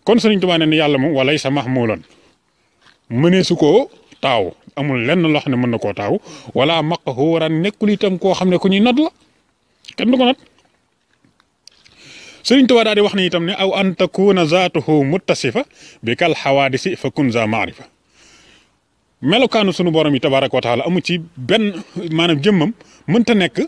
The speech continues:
mënta nekk di doon loo xam ne, euh, day melawoo, melawoo xam ne melaw ko sosu la. Ndax mbindeef buñ ko gisee rek dafa sosu,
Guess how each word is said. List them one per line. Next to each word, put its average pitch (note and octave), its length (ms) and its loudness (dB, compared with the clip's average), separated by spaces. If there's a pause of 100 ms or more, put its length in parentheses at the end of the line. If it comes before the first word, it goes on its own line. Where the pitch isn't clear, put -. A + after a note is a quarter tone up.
(360)
mënta G3+ 300 0
nekk F3+ 240 0
di C#3+ 160 -2
doon D#3+ 260 2
loo D#3 140 4
xam C3+ 120 0
ne, A2 100 0 (1500)
euh, D#3 380 4 (520)
day D#3 300 -2
melawoo, E3+ 680 0 (280)
melawoo D3+ 580 2
xam C#3+ 140 -2
ne C#3+ 140 0
melaw D3 220 2
ko C3+ 100 -6
sosu C3+ 280 -4
la. F2 80 -8 (420)
Ndax A2+ 220 -4 (840)
mbindeef C3+ 420 0 (460)
buñ C#3+ 80 0
ko C3+ 100 0
gisee C3 220 0
rek A#2 140 -2 (120)
dafa A2 240 -6
sosu, C3+ 280 -6